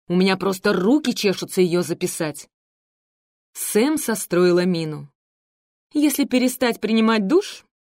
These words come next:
получишь чесотку, понятное дело». Уильям схватился за голову. «Ха-ха!» — кисло отреагировал он. «Я знаю, что это звучит глупо,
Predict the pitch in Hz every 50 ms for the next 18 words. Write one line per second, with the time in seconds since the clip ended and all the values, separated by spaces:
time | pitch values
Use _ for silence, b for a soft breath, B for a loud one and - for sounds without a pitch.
0 | _ _ - 220 214 208 226 294 330 - 381 - - - - - 349 - - -
1 | 220 185 180 - - 208 190 - 196 190 190 185 185 185 254 294 320 254 214 185
2 | 151 160 156 151 - _ _ _ _ _ _ _ _ _ - 165 170 190 196 180
3 | 175 180 - - - 175 - - 175 156 - - 175 151 160 170 165 147 160 151
4 | 143 143 147 147 - _ _ _ - - - 226 - 208 185 175 180 - - 220
5 | 220 214 202 185 185 190 233 277 269 254 240 B B - - 202 185 - 180 185
6 | 175 170 - 196 185 185 180 180 180 175 202 180 175 170 175 175 185 180 175 165
7 | 156 - _ _ _ _ - 151 180 240 277 302 233 185 196 190 214 240 226 190
8 | 175 - - - 185 180 190 185 170 170 175 185 185 - 170 156 151 180 180 214
9 | 294 330 - - 165 143